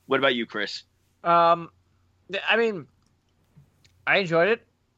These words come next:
Speaker 2: I was a fan of it. You know, they had the Lana Liv Morgan stuff going on in there as well, which was great.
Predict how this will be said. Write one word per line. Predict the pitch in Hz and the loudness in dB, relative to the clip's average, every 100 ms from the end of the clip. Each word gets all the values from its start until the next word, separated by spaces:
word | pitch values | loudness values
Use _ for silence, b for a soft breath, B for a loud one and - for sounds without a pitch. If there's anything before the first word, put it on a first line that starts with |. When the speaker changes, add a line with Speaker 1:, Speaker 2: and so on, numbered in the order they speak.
| _ | _
Speaker 2:
I | - | -4
was | 143 127 | -2 -4
a | |
fan | 156 151 | 0 0
of | 165 | 2
it. | 180 190 | -2 -2
You | 165 | -4
know, | 135 127 | 0 2
they | 127 | 2
had | 127 127 110 | 0 -2 -2
the | 117 113 | -4 -4
Lana | 107 113 117 110 | -4 -2 -2 -4
Liv | 110 107 | -10 -8
Morgan | 135 165 175 160 | -2 0 -2 -8
stuff | - 160 139 | -2 -2 -2
going | 143 143 | -4 -2
on | 139 143 | -2 -4
in | 139 | -4
there | 120 107 | -4 -6
as | 95 156 | -6 0
well, | 175 185 170 | 2 4 2
which | 180 | -4
was | - - | -8 -8
great. | 165 175 160 156 147 143 | 0 4 6 6 4 2